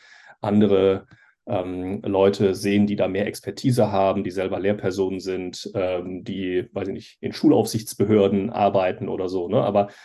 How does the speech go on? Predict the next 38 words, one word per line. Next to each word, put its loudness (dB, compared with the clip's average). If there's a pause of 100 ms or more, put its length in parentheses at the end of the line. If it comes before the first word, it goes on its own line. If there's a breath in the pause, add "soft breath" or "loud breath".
(140 loud breath)
aus -16
meiner 0
Sicht 0
ist -6
dann 2
auch -2
so -8 (280 soft breath)
eine -4
Lehrkraft 0
ganz -4
klar 4
in 4
der 4
Position, -2
dass -4
sie -6
eben -6
dafür -4
einstehen -2
muss, -16
ne? -10 (440 soft breath)
Ähm, -2 (120)
das -2
ist 0
nicht 4
verhandelbar, -8
das -4
ist -6
klar. -2 (480 soft breath)
Ähm, 2
und 0
da 2
gibt's -2
kein, -8
da 2
kann 0
es 0
keine 4